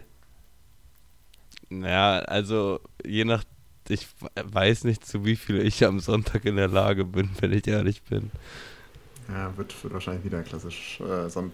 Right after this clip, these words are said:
Speaker 2: also, äh, ein Montag, Montagaufnahme. Aber
Speaker 1: Aber
Speaker 2: Sonntag
Speaker 1: ja,
Speaker 2: gegen,
Speaker 1: kann
Speaker 2: Sonntag gegen Braunschweig, die haben gerade Bayern besiegt.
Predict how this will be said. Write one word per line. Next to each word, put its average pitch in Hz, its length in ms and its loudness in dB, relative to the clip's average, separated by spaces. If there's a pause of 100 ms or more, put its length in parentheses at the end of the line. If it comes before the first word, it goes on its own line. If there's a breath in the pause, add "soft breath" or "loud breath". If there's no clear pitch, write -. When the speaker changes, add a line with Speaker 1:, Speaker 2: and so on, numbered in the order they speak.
Speaker 2:
also, 107 180 -6
äh, 92 200 -6
ein 92 160 -6
Montag, 95 420 -6 (140)
Montagaufnahme. 101 720 -4 (200 loud breath)
Aber - 100 2
Speaker 1:
Aber 92 100 6
Speaker 2:
Sonntag 92 320 4
Speaker 1:
ja, 131 80 4
Speaker 2:
gegen, 120 60 2
Speaker 1:
kann 98 380 2
Speaker 2:
Sonntag 127 300 2
gegen 104 560 -4
Braunschweig, 98 520 -4
die 113 100 -2
haben 127 120 -4
gerade 113 220 -2
Bayern - 480 -2
besiegt. - 280 -12